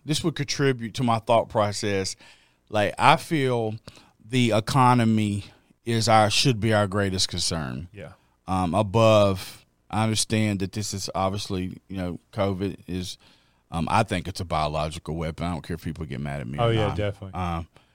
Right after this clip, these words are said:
Speaker 1: I think it's, it's definitely, you, you can see patterns. I think I looked up something today that the Rothschilds in, what, twenty fifteen had already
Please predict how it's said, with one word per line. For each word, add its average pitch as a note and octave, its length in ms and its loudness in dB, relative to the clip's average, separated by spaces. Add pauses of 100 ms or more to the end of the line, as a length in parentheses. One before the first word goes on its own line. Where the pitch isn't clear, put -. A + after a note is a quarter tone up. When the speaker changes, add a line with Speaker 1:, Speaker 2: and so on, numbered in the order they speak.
(180)
Speaker 1:
I F2+ 80 -6
think F2 240 -4
it's, - 460 -10 (180)
it's G2+ 340 -8
definitely, A2+ 560 -2
you, A2 360 -6
you B2+ 140 -6
can B2+ 140 -4
see B2 420 0 (380)
patterns. C3+ 580 4
I B2+ 80 2
think F3+ 200 0
I D3+ 120 8
looked C3+ 260 -2
up C3+ 220 -10
something C3 360 -2
today A2+ 640 0 (520)
that A2+ 160 -2
the A2 80 0
Rothschilds G#2+ 960 4
in, E2+ 200 -8
what, - 260 -10
twenty A#2+ 260 0
fifteen A2 720 -2
had G2+ 300 -2
already G2+ 540 0